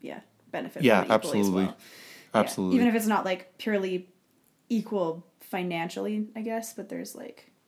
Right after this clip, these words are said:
Speaker 1: like, you know, like, based on salary, like, that way.
Speaker 2: Yeah.
Speaker 1: Like, the returns from it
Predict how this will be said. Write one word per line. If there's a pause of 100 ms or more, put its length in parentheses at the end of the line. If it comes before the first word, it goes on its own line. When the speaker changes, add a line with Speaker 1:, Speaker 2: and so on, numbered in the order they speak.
Speaker 1:
like,
you
know,
like,
based
on
salary,
like,
that
way.
Speaker 2:
Yeah.
Speaker 1:
Like,
the
returns
from
it